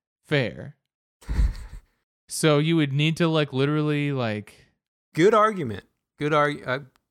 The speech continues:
Speaker 2: gotta defer to you on that one.
Speaker 1: I don't know.
Speaker 2: As
Speaker 1: So,
Speaker 2: the, as the judges would
Speaker 1: I think
Speaker 2: say.
Speaker 1: you would have to show, argue at some point th-, a-, along the way that things got, you know, messed up in such a way that, uh,
Speaker 2: <laughs>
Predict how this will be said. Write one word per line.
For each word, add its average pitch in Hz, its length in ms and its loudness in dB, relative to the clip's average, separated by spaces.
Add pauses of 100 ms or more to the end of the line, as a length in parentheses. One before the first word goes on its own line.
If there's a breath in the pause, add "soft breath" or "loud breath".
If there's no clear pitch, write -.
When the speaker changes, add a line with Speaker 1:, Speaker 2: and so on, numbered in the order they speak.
(140)
Speaker 2:
gotta 135 240 0
defer 143 300 -2
to 135 80 -2
you 104 100 -6
on 110 120 -4
that 117 180 -8
one. 117 180 -14 (480)
Speaker 1:
I 82 160 -12
don't 50 220 -16
know. 113 140 -18 (500)
Speaker 2:
As 123 100 -4
Speaker 1:
So, 117 140 0 (160)
Speaker 2:
the, 110 40 -6
as 127 300 -6
the 120 80 -8
judges 113 560 -6
would 120 100 -10
Speaker 1:
I 151 60 2
think 208 160 0
Speaker 2:
say. 220 60 -2
Speaker 1:
you 226 60 2
would 185 100 4
have 180 240 0
to 180 100 2
show, 160 600 2 (520)
argue 147 360 0
at 139 80 -4
some 147 180 0
point 143 320 -2
th-, - 140 -6
a-, 135 80 -2
along 131 480 0
the 120 80 0
way 120 340 2
that 104 280 -6 (220)
things 113 300 -6
got, 104 400 -8 (460)
you 113 120 -10
know, 92 280 -10 (480)
messed 110 420 -8
up 98 300 -8 (420)
in 110 140 -10
such - 280 -8
a 110 60 -8
way 101 260 -6
that, - 400 -2
uh, - 1600 -12
Speaker 2:
<laughs> - 0 -